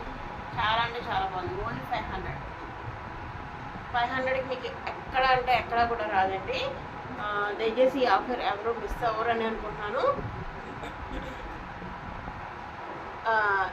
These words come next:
ఈ వీడియో నచ్చితే లైక్ ఇచ్చేసేయండి. మన దగ్గర ఇంకా ఓన్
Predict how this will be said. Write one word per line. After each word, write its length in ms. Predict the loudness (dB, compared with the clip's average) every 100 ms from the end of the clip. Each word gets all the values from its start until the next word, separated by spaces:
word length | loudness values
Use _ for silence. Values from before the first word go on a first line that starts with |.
| -4
ఈ 40 | -6
వీడియో 300 | 0 6 8
నచ్చితే 340 | 6 2 2
లైక్ 300 | 4 2 2
ఇచ్చేసేయండి. 580 | -4 -4 -2 -2 -2 -2
మన 160 | 0 2
దగ్గర 400 | 2 6 6 6 2 -4
ఇంకా 420 | -2 4 6 6 2 -2 -2
ఓన్ 220 | 0